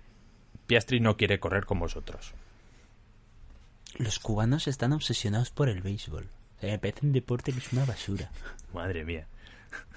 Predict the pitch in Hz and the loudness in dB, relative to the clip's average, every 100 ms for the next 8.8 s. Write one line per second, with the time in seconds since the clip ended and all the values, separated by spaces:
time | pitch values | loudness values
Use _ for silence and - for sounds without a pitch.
0 | - - - - - - 113 120 151 135 | -18 -18 -20 -18 -16 4 6 8 8 8
1 | - - 110 107 - 120 147 147 156 185 | 0 -6 -2 0 6 10 10 10 10 12
2 | - 196 117 107 135 165 - 156 175 - | 12 12 10 6 2 2 8 12 12 10
3 | - 160 151 156 143 143 170 185 214 285 | 10 12 12 12 12 12 12 12 12 10
4 | - - - - - 135 127 135 185 156 | 2 -20 -20 -16 4 10 12 12 12 12
5 | 147 - 160 113 104 87 76 85 151 180 | 12 12 10 12 10 6 4 4 10 12
6 | 247 226 220 185 160 156 156 190 190 190 | 12 12 12 12 12 12 10 10 12 12
7 | 175 147 135 135 131 123 123 147 151 196 | 12 10 8 10 10 10 10 10 10 10
8 | 202 156 143 123 117 123 165 294 | 10 10 10 10 12 12 12 10